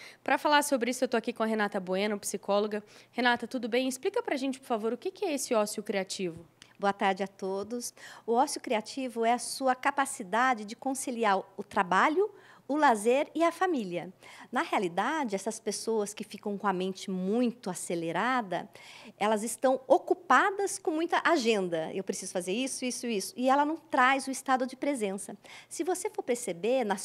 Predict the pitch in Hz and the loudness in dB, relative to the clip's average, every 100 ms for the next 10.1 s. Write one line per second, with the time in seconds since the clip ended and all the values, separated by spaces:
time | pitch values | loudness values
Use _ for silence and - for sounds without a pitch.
0 | - 226 370 - - - 240 285 214 185 | -6 -2 0 -2 -4 2 4 4 0 -4
1 | - 277 269 262 262 - _ 233 214 262 | -4 -2 0 0 0 -4 _ 0 0 0
2 | 262 247 247 233 233 214 - - 185 226 | -2 -2 0 0 0 -4 -6 -4 2 4
3 | 269 214 - 185 - - - 277 - 320 | 4 2 -10 -12 -14 -16 -10 -6 -2 2
4 | 277 302 311 311 302 - 320 - - 294 | 6 6 4 -4 -8 -4 -4 -2 2 2
5 | 285 285 285 285 269 226 226 - 247 - | 2 -2 -2 0 4 4 4 0 -8 -12
6 | _ - 240 - 220 185 202 - 359 302 | _ -2 -2 0 -4 -4 -8 -2 2 2
7 | 320 - - 302 254 311 302 - - 233 | 0 -4 -4 -2 0 0 -2 -2 2 2
8 | 220 262 262 269 254 202 247 311 302 330 | 2 2 2 0 -2 4 4 4 0 -8
9 | - _ _ 254 269 269 226 226 - 285 | -10 _ _ 2 2 2 0 -2 -2 -2